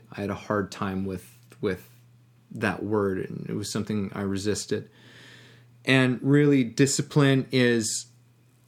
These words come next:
I would say, start off for what are you showing up for? What do you want to show up for in your life?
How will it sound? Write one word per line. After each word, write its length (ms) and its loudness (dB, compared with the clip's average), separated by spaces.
I 120 4
would 160 4
say, 160 2
start 440 2
off 520 -2
for 500 0
what 800 0
are 120 6
you 140 6
showing 480 2
up 160 0
for? 440 0
What 380 4
do 80 2
you 220 4
want 640 0
to 120 2
show 400 2
up 180 0
for 480 -2
in 140 0
your 160 2
life? 480 -6